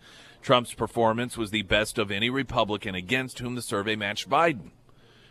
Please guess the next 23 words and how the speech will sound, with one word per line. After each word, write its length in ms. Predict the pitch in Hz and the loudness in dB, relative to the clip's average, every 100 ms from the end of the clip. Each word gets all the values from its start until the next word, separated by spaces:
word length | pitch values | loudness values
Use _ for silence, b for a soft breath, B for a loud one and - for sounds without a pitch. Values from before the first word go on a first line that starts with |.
| b | b
Former 240 | 104 110 113 | 0 2 2
U 200 | 107 110 | 2 0
N 80 | |
Ambassador 500 | 123 113 107 107 107 | 0 2 2 2 -2
Nikki 280 | 107 101 101 | -4 -2 -2
Haley 360 | 95 143 139 127 | 0 2 2 2
led 220 | 104 98 | 0 2
Biden 280 | 98 98 95 | 0 0 0
by 160 | 98 | -2
two, 440 | - - 90 80 95 | -2 -4 -4 -2 0
albeit 460 | 87 90 87 85 | 0 0 -2 -2
forty-five 540 | - 101 90 - 90 85 | -4 -4 -2 0 0 0
to 80 | 85 | -6
forty-three 500 | 85 85 80 127 147 | -8 -6 -6 -2 0
in 80 | |
the 60 | 143 | 0
matchup. 460 | 123 113 - 117 95 | 0 0 2 0 2
All 240 | 107 117 | 6 6
other 180 | 127 120 | 6 4
Republicans 680 | 110 101 110 104 101 101 92 | 0 2 2 2 -2 -6 -2
led 200 | 92 87 | -2 2
Biden 300 | 107 113 110 | 2 2 2
by 280 | 104 92 | 2 2